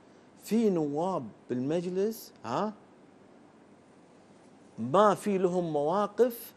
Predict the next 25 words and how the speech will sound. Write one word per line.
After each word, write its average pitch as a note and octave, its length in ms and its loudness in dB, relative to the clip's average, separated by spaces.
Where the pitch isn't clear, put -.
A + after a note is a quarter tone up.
ها، G3+ 340 -2
مثل E3 340 4
مواقفي C3+ 600 0
أنا. D#2 300 -14
زين؟ E3+ 300 0
بل C#3+ 200 4
هي D3 440 2
كثير B3 300 2
من G3 120 0
مواقفهم C#3+ 640 -4
مع B2 340 -8
الحكومة، A2+ 600 -4
إن A#2+ 180 -8
كان B2 380 -6
ال-، A2+ 260 -6
ال-، G#2+ 300 -12
ال-، G#2+ 280 -6
ال-، - 80 -12
توصيل B2+ 400 0
المعلومة A#2 540 -2
بأن A#2 380 -6
والله A2+ 400 -4
هذيل A#2 260 -2
تصويتاتهم A2 500 -8
حكومية، D3 580 -6